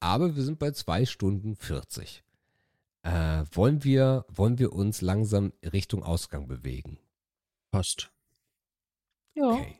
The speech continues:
Speaker 1: Dann, äh, Ladies first.
Speaker 3: Ja, ich, ähm,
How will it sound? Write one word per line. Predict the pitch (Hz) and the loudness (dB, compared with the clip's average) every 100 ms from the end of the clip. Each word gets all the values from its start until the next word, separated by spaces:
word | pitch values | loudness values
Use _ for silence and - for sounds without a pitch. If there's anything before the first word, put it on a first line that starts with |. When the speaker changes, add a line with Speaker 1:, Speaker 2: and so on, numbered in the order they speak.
| _ _ _ _ _ _ _ | _ _ _ _ _ _ _
Speaker 1:
Dann, | - 62 90 170 | -8 -2 0 0
äh, | 185 185 190 - | 0 -2 -6 -2
Ladies | 95 98 104 117 | 2 2 0 -6
first. | - 62 - - - - _ _ _ _ _ _ _ _ _ _ _ _ _ | -6 -8 -8 -14 -16 -20 _ _ _ _ _ _ _ _ _ _ _ _ _
Speaker 3:
Ja, | 320 349 339 311 | 4 4 4 2
ich, | - - - - | -6 -10 -8 0
ähm, | 254 254 254 254 254 240 | 2 4 4 4 4 0